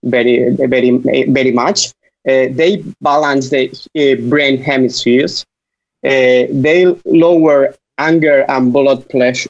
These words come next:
pressure. They, uh, they, it's also helping to improve circulation and increase the blood, uh, flow. Uh, it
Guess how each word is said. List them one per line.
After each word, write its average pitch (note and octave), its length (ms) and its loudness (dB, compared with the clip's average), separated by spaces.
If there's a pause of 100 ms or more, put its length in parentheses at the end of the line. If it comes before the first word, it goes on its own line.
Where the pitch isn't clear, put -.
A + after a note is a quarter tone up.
(140)
pressure. E3 480 -2 (800)
They, C#3+ 520 0 (100)
uh, A#2 160 -4
they, C#3+ 260 0
it's D3+ 240 0
also E3 420 0 (140)
helping D3+ 420 0
to D3 120 2
improve C#3+ 500 0 (320)
circulation D3 1000 -2
and C3 560 2
increase C#3 420 0
the C3 240 0 (180)
blood, C#3 320 0 (200)
uh, B2 540 2
flow. C#3+ 380 0 (840)
Uh, B2+ 480 2 (180)
it C3 540 0